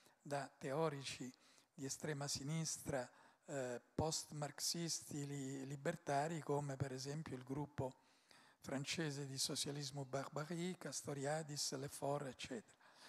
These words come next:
E, e come del resto era stato intuito, eh, durante già la rivoluzione russa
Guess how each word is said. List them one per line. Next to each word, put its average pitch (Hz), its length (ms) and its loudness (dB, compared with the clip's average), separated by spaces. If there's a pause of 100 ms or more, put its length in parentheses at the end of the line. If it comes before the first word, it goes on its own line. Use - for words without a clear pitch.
(180)
E, 160 280 2
e 151 120 -2
come 196 300 4
del 139 140 0
resto 170 340 0
era 135 140 0
stato 175 540 2 (520)
intuito, 196 1040 4 (480)
eh, 165 340 0
durante 190 1000 4 (360)
già 208 240 6
la 170 140 6
rivoluzione 160 800 2
russa 214 560 4